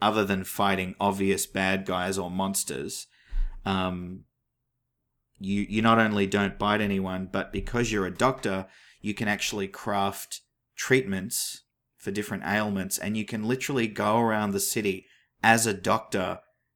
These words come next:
healing people and helping them solve their problems, which is really, really cool. And that contributes to, like, the overall health of a district. The catch is, though, that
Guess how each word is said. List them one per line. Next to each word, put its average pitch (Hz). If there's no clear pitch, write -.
healing 113
people 95
and 95
helping 101
them 92
solve 95
their 95
problems, 110
which 101
is 98
really, 107
really 95
cool. 104
And 113
that 120
contributes 107
to, 98
like, 104
the 107
overall 104
health 107
of 95
a 95
district. 104
The 107
catch -
is, 95
though, 90
that 104